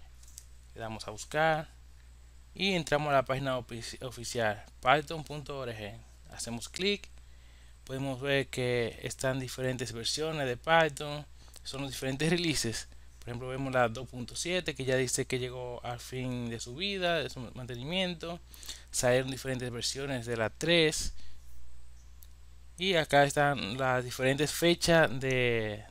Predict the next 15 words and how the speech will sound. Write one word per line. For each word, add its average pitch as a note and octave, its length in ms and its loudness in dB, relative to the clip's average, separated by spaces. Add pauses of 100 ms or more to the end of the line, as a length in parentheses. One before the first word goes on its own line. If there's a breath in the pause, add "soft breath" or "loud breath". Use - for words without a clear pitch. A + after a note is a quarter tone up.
(100)
de A#2+ 80 -8
soporte. A#2+ 600 -6 (600 soft breath)
Vemos C3+ 240 -4
que C3+ 120 -4
la C3 280 8
dos C3 160 -6
punto D#3+ 240 -6
siete, F#3 340 0
que C3+ 120 0
fue C3 180 -8
muy, C3+ 480 -4
muy A2+ 140 -6
famosa, D#3 480 -4
muy C#3 340 -6
estable, D3+ 600 0